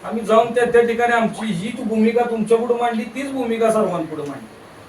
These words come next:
आम्हाला मागं जरी काही गोष्टी घडलेल्या असल्या नाना, तरी आम्ही परत एकदा तुमच्यावर विश्वास ठेवायचा त्या दृष्टिकोनातून तुम्हाला निरोप दिला.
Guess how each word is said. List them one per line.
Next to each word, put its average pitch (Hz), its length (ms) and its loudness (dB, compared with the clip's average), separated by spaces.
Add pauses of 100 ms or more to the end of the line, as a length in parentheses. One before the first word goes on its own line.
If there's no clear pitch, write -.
(120)
आम्हाला 220 520 8 (680)
मागं 196 380 6
जरी 226 260 8
काही 233 260 6
गोष्टी 226 260 -2
घडलेल्या 226 480 6
असल्या 202 240 0
नाना, 180 260 -2 (500)
तरी 196 160 2
आम्ही 220 440 4
परत 269 400 8
एकदा 240 260 4
तुमच्यावर 220 480 2
विश्वास 196 420 2
ठेवायचा 180 480 2 (300)
त्या 190 80 0
दृष्टिकोनातून 196 760 -2
तुम्हाला 185 320 -4
निरोप 170 280 -6
दिला. 175 280 -2